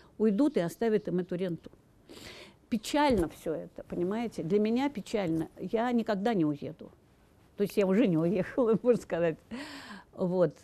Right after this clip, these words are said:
Потому что я знаю, что культура — вещь очень капризная.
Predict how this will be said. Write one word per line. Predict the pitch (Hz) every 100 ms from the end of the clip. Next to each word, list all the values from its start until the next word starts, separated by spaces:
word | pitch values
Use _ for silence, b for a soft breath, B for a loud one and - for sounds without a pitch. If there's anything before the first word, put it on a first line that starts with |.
| - 175
Потому | 165 190 196 202
что | - 196
я | 190 180
знаю, | 208 226 247 170
что | - - - 185 180 175 - _ _ _ _ _ _ _ _ _ _ _ _ _ _ _ _ _ _
культура — | 214 170 247 240 147 156 _ _ _ _ _ - _ _ _ _ _ _ b b b
вещь | 180 180 -
очень | - 269
капризная. | - - 208 - 220